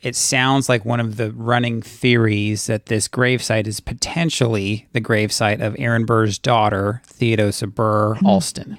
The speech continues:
Speaker 1: Now, for folks who have watched the video, and if you're watching this video or listening to the podcast after the fact, I c-, encourage you to go watch the video.
Speaker 2: Mm-hmm.
Speaker 1: And I'm curious if that's a, a running theory that,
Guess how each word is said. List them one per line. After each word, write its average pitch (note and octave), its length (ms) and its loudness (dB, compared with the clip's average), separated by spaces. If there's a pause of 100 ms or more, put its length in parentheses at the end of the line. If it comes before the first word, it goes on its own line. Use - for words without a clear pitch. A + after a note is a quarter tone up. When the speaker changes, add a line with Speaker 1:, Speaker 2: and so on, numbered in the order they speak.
Speaker 1:
Now, A#2+ 200 2
for B2+ 220 0
folks D3 320 2
who C#3 120 6
have A2+ 60 0
watched A#2+ 240 -2
the B2 60 0
video, G#2+ 460 -2
and G#2+ 80 -2
if G#2 80 -6
you're A2+ 100 -6
watching A2+ 320 -2
this A2 240 -8
video G#2+ 360 -2
or G#2 100 0
listening A2+ 320 -2
to G#2 80 -6
the G#2 80 -6
podcast G#2+ 560 -4
after A#2 260 -2
the G#2+ 60 -8
fact, G#2+ 340 -4
I B2+ 100 -4
c-, C3 120 -4
encourage B2+ 420 0
you B2 80 2
to A#2 60 2
go A2+ 140 0
watch G#2+ 260 -4
the A2+ 80 -10
video. F3+ 500 4
Speaker 2:
Mm-hmm. - 600 -12
Speaker 1:
And A#2 360 0 (440)
I'm A#2 160 -4
curious D#3+ 680 2
if B2 320 0
that's C3 280 -2
a, B2 260 0
a B2 60 2
running B2 320 2
theory A#2+ 400 4
that, A2 240 2